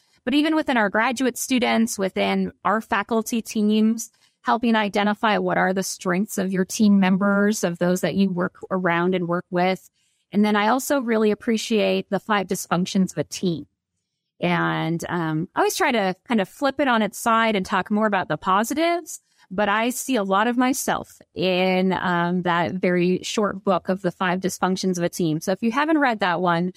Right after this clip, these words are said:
um, that's one that helps me every time I listen to it or, or I read it, be-, become a better team member by recognizing some of the, some of the significant pitfalls that, that come with, um, teamwork and dysfunctional teamwork.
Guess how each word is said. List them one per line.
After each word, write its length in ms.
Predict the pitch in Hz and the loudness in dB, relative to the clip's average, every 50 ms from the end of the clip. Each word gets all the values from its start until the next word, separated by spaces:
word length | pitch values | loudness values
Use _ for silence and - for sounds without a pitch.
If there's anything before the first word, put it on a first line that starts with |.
| - - _ _ - - - | -14 -20 _ _ -20 -12 -6
um, 240 | - 165 165 170 185 | -4 -2 0 2 2
that's 260 | 185 185 196 - - | 2 2 0 -2 -2
one 260 | 220 208 196 196 202 | -2 0 2 2 2
that 340 | 196 175 170 165 156 - - _ | 2 2 2 0 0 -2 -6 _
helps 460 | - - - - 233 226 - - - | -20 -16 -4 -2 -2 -2 -2 0 0
me 140 | 240 214 196 | 2 2 2
every 200 | 208 220 240 247 | 2 0 0 0
time 280 | - 294 262 254 254 | 0 0 2 2 2
I 80 | 247 247 | 2 2
listen 320 | 254 262 247 - - 262 254 | 2 0 -2 0 0 -2 0
to 240 | - 269 262 254 254 | 0 2 2 2 2
it 80 | 254 | 2
or, 320 | 247 226 220 214 202 190 - | 2 2 2 0 0 -2 -4
or 220 | - - 202 208 | -4 -2 0 2
I 80 | 214 214 | 2 2
read 340 | 214 208 214 220 220 226 202 | 2 2 2 2 2 2 2
it, 260 | 208 202 196 - 202 | 2 0 0 -2 -4
be-, 180 | 196 202 - - _ _ _ _ _ _ | -6 -8 -8 -8 _ _ _ _ _ _
become 360 | 208 - - - - 214 240 | -6 -6 -4 -2 2 2 2
a 60 | 247 | 2
better 240 | 226 254 254 262 262 | 2 2 0 0 0
team 300 | 240 - - 277 254 262 | -2 0 0 2 4 4
member 400 | 269 254 269 262 269 285 302 302 - _ _ _ _ | 4 4 2 2 2 0 0 -2 -4 _ _ _ _
by 120 | 190 185 185 | 0 0 2
recognizing 1080 | 185 185 175 - - 202 202 - 185 185 185 185 185 180 190 190 185 185 180 185 185 - _ _ _ _ | 2 2 0 0 -4 -6 -2 0 2 2 2 2 0 0 0 0 2 2 2 0 -2 -4 _ _ _ _
some 160 | - - 208 | -4 0 0
of 120 | 196 190 185 | 0 2 0
the, 200 | 175 170 175 - - - - - _ | -2 -4 -4 -6 -10 -12 -14 -14 _
some 300 | - - _ - 196 185 | -20 -20 _ -2 -2 0
of 100 | 180 180 | 0 0
the 80 | 185 | -2
significant 640 | 175 - 208 190 190 190 180 - 185 - 190 160 - | -2 0 -2 0 0 0 0 -2 -2 -2 -2 -2 -2
pitfalls 600 | - 226 - - - - 165 160 160 160 160 170 | -2 -4 -6 -4 -2 -2 0 2 2 0 -2 -2
that, 320 | - 170 160 160 165 - - | -2 0 0 0 -2 -4 -4
that 220 | 190 160 - - - | -4 -6 -6 -6 -10
come 340 | - - 277 254 233 214 | -2 0 2 4 4 4
with, 260 | 175 165 135 165 185 - _ _ _ _ _ _ - | 2 2 0 0 -2 -4 _ _ _ _ _ _ -4
um, 240 | 175 165 151 170 - | -4 -2 -2 -4 -4
teamwork 560 | - - 214 196 185 175 175 175 170 - - | 0 2 2 2 4 2 2 0 0 -2 -4
and 360 | - 185 170 165 165 170 170 | -4 -2 0 0 0 0 -2
dysfunctional 640 | 170 165 - - 202 190 180 - 170 147 - - - | -4 -6 -4 -4 -2 -2 -2 -4 -4 -6 -6 -6 -4
teamwork. 380 | - 156 151 147 - - - | -2 -2 -2 -2 -4 -10 -14